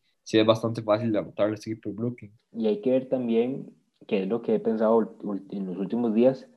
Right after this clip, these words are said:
Speaker 2: digamos, este equipo de Brooklyn, si bien tiene mucho poder ofensivo al momento de la defensa y viendo los principales rivales que van a tener que enfrentar, por el lado de Boston, siento que Brooklyn no va a tener,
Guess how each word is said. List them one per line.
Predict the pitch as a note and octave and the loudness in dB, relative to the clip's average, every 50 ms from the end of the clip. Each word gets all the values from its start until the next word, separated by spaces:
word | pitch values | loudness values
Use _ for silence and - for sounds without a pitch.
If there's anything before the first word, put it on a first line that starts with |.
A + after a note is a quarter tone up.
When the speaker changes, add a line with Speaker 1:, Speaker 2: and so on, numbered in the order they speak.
| _ _ | _ _
Speaker 2:
digamos, | - A2 G#2+ G2+ G2+ G2 | 0 0 0 0 0 -4
este | G#2 G2+ - B2+ | -4 -4 -4 -4
equipo | B2 - B2 A2+ C#3+ | -4 -4 0 2 4
de | B2+ | 4
Brooklyn, | A2 G#2+ A2+ B2+ C3 B2+ C#3+ C3+ B2+ | 4 4 2 2 2 0 -2 -4 -2
si | - G2 F2+ | -4 -6 -4
bien | F2+ F#2+ G2+ G#2 G#2 | -2 -2 -2 -2 0
tiene | - B2 B2 - A#2+ B2+ C3 B2 A2 F2+ - - _ _ | 0 0 0 2 2 0 0 0 -2 -6 -10 -18 _ _
mucho | - G2 G2+ G2+ G2 - B2 A#2 B2 | -8 -4 -2 -2 -2 -2 -4 -4 0
poder | A#2 G#2+ G2+ G#2 | 0 2 4 4
ofensivo | A2+ A#2 B2 G#2+ F#2+ A2 A2 A#2+ C3 C3+ - - - _ _ _ _ - | 4 4 2 -2 0 0 2 2 2 2 0 -4 -14 _ _ _ _ -6
al | - G#2 | -4 -4
momento | F#2+ F#2 - F2+ F#2 F#2 - B2+ | -4 -2 -4 -4 -6 -2 2 4
de | |
la | C3 A#2+ | 4 4
defensa | G#2+ G#2+ A#2+ B2 B2 B2 C#3 - | 4 4 4 2 2 0 -2 -2
y | G2+ G2 | -2 -2
viendo | F2+ F#2 F#2 G2 G#2+ C3 C#3 C#3 - - | -2 -2 -2 2 4 4 4 4 4 0
los | G2 G2 F#2+ F2+ - | -4 -4 -4 -6 -8
principales | _ - F#2 E2+ F2 - - F#2+ G#2+ A#2+ A#2+ | _ -12 -10 -10 -12 -10 -2 -2 -2 0 0
rivales | A2+ G3+ G3 - - A#2+ | 0 2 4 2 2 0
que | - F#2 | -2 -6
van | F#2 F#2+ | -8 -6
a | - | -6
tener | A2 G#2+ G#2+ | -6 -8 -6
que | - - | -8 -8
enfrentar, | A2+ G#2+ F#2+ E2+ - - G2 A2+ - - _ _ _ _ | -6 -6 -8 -8 -2 0 0 0 -2 -6 _ _ _ _
por | - A2+ G2+ | -2 -2 0
el | G2 - | 2 2
lado | - - C3+ C3 | 4 6 6 6
de | A2+ | 6
Boston, | B2 C3+ C#3+ C#3 - - D#3+ D#3 D3+ D#3 - - - | 6 4 4 2 -2 -4 -4 -4 -4 -8 -12 -18 -12
siento | - A2 G2+ G2 A2+ - | -8 -8 -6 -6 -8 -4
que | - | -2
Brooklyn | A2+ G#2+ A2+ A2 - A2+ | 0 0 0 -2 -2 -2
no | G#2+ G#2 | 0 0
va | G#2 | 0
a | G2+ | 0
tener, | A#2 G#2+ A2 A2 A2+ A2 | 0 2 4 2 2 0